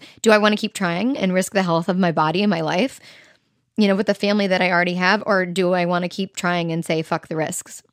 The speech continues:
Like, if I get an embryo, do I wanna risk putting it inside of my uterus, which has already failed me, or go through the surrogacy process?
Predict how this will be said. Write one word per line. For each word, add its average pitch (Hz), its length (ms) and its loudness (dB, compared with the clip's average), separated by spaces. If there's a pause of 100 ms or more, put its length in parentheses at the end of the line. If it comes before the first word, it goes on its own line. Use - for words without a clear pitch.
(880)
Like, 190 180 0
if 208 140 0
I 190 80 4
get 202 220 2
an 185 80 -2
embryo, 160 420 -2
do 165 100 -2
I 165 120 2
wanna 165 200 -2
risk 165 280 -4
putting 160 240 -2
it 165 100 -4
inside 160 300 -2
of 156 60 -2
my 160 60 -2
uterus, 160 520 -4
which - 280 -2 (320)
has 180 200 0
already 175 520 2
failed 196 400 -2
me, 285 240 -4 (560)
or 185 300 2 (160)
go 165 160 -2
through 220 180 -2
the 247 100 -4
surrogacy 269 540 -2
process? - 600 -8